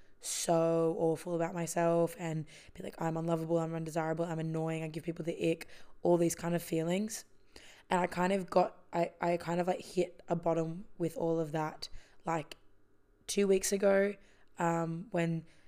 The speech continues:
um, I got let down by a situation. And I was like, "Fuck this. Like, what am I doing? Why am I grabbing onto people like this and being kind of desperate in a way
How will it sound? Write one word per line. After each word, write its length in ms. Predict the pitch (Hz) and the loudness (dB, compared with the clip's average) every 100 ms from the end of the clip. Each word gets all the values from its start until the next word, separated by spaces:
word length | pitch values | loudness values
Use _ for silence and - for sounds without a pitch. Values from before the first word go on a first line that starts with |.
| - - | -20 -8
um, 260 | 170 160 180 | -4 -2 0
I 60 | |
got 140 | 170 170 | 2 2
let 160 | 170 | 2
down 220 | 175 165 170 | 0 0 2
by 80 | 165 | 2
a 60 | |
situation. 760 | 170 165 165 165 151 180 202 - - - - - _ _ _ _ - - - - - | 0 -2 0 0 0 -2 -2 -6 -16 -20 -20 -20 _ _ _ _ -20 -20 -20 -20 -6
And 100 | 175 | -2
I 80 | 175 | -2
was 140 | 165 | -2
like, 220 | 175 160 - | -4 -8 -10
"Fuck 480 | - 190 185 180 - | -6 -2 -2 -4 -8
this. 480 | 170 165 160 - - | 2 2 2 -2 -4
Like, 180 | 165 - - | -6 -6 -6
what 280 | 156 170 | 0 2
am 120 | 185 190 | 4 2
I 100 | 180 | 0
doing? 800 | - 165 160 160 160 160 156 156 - - - - | 2 4 4 2 0 -2 -4 -10 -16 -20 -20 -12
Why 760 | 160 151 170 165 170 175 180 - | -8 4 6 6 6 4 4 2
am 160 | 175 | 0
I 440 | 165 165 160 160 - - - - - 190 | 0 0 -2 -2 -6 -16 -20 -20 -14 -4
grabbing 380 | 175 185 190 190 | 6 8 8 6
onto 220 | 180 170 | 2 0
people 320 | 170 165 160 170 | 2 0 2 2
like 260 | 165 160 | 2 0
this 280 | 175 165 160 | 2 2 2
and 140 | 165 160 | -2 0
being 200 | 165 165 | 0 -2
kind 300 | - 170 185 | -2 -2 -2
of 160 | 165 | -2
desperate 640 | 170 160 - - 160 165 - | 0 0 -4 0 0 0 -2
in 120 | 165 | -4
a 60 | |
way 460 | 156 156 156 156 | 0 0 0 0